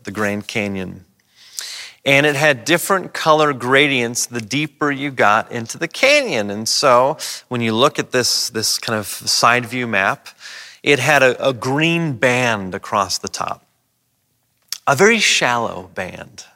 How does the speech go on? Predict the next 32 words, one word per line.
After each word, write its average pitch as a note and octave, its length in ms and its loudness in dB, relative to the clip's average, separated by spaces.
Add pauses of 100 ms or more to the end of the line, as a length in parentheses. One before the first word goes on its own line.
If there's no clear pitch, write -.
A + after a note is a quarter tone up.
(680)
And C3+ 360 2
kind C#3 200 2
of B2+ 160 0
the, C3 80 2
the A#2+ 320 -4
notes B2+ 440 2
and C#3 80 -2
the C#3 100 4
legend A#2+ 440 2
of A2 120 0
that A2+ 200 4
map G#2 380 2
said A2 320 0
that, G2+ 220 -2 (340)
you A#2+ 60 -4
know, G#2 120 0
this E3 320 2
is D#3 180 -2
what C3 240 2
is G2+ 160 -4
safe - 1120 -4 (640)
for - 240 -4
you B2 180 0
to C#3 200 -4
experience G#2 920 -2 (720)
in A2+ 160 -2
a G#2+ 60 0
one-day G#2 580 0
hike. - 560 -10 (1400)
Don't F#3+ 320 4
go A3 180 2
further G#3 760 -2